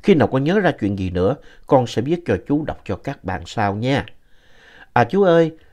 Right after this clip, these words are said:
lần sau con kể những lần con mơ hay là bóng đè nha. Kể thì kể vậy, chứ con không tin lắm về bóng đè. Con nghĩ là do cơ thể mình mệt mỏi nên mới bị thôi. Chứ nếu thật sự ma đè thì con cũng gặp nhiều lắm chứ không ít.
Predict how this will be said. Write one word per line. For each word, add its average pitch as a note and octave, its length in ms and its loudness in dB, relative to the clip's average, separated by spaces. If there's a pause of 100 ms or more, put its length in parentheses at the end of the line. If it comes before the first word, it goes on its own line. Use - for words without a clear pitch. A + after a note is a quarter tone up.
lần A#2 220 4
sau E3 200 0
con D#3+ 280 0
kể G#2 340 2
những D3+ 220 -2
lần G#2+ 300 2
con C#3 220 -4
mơ C#3 180 0
hay C#3 160 -2
là G3 140 0
bóng D#3+ 260 -6
đè F2+ 200 0
nha. A#2 280 -4 (560)
Kể A2 300 8
thì G#2 80 -2
kể G2 340 -2
vậy, E2+ 220 -2 (220)
chứ F3+ 180 2
con C3+ 160 -2
không A#2 240 -6
tin A#2 260 -6
lắm C3 240 -6
về F2+ 100 -4
bóng A2+ 260 -8
đè. F2+ 200 -6 (640)
Con D#3+ 160 6
nghĩ B2 100 6
là D3 100 6
do A#2 180 2
cơ D3+ 320 0
thể G#2 160 -2
mình G#2+ 240 -2
mệt F#2 280 -4
mỏi G2 280 -4
nên C#3 320 -4
mới D3+ 100 -4
bị F2+ 260 -8
thôi. A2 280 -4 (440)
Chứ A3+ 100 4
nếu A#3+ 180 2
thật A#2+ 140 -2
sự B2+ 200 0
ma F3 220 0
đè G#2+ 180 0
thì G#2+ 140 -10
con - 180 -4
cũng F3+ 140 -8
gặp C3 180 -2
nhiều G#2+ 240 -2
lắm C#3+ 240 -4
chứ G#3 100 -6
không C#3 280 -8
ít. D#3+ 200 -6